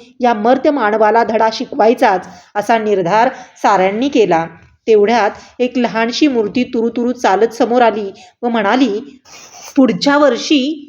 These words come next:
श्रीमंतांच्या नवसाकडे दुर्लक्ष करायचे." हे ऐकताच साऱ्यांनी सोंड उंचावून त्याला दुजोरा दिला. अशा प्रकारचे लेख गणपती विसर्जनानंतर लोकसत्तासारख्या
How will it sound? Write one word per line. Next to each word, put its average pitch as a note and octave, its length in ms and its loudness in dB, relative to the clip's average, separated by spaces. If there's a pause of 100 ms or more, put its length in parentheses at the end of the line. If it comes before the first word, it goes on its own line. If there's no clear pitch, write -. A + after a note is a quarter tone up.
(280)
श्रीमंतांच्या D4+ 840 0
नवसाकडे C4+ 640 -2
दुर्लक्ष A3+ 520 -2
करायचे." A3+ 600 0 (420)
हे A#3 80 4
ऐकताच A3 920 -4
साऱ्यांनी A3+ 480 0 (360)
सोंड D4 380 2
उंचावून A#3 540 -2
त्याला G#3+ 360 -2 (340)
दुजोरा G#3+ 440 2
दिला. A3+ 260 -6 (920)
अशा - 200 -2
प्रकारचे G#3+ 500 0
लेख A#3 200 4 (440)
गणपती A3 440 0
विसर्जनानंतर A3 920 -2 (400)
लोकसत्तासारख्या C4 1160 -2